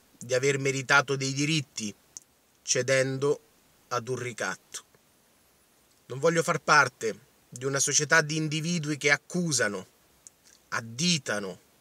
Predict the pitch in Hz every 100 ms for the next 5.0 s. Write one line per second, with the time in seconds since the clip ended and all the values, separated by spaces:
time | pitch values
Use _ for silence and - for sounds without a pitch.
0 | _ _ _ _ _ _ 117 135 143 175
1 | - - 175 175 170 170 139 - - 156
2 | 147 180 165 123 110 101 92 _ _ -
3 | - 131 - 151 156 - - 175 180 175
4 | 160 156 151 156 151 - 160 117 92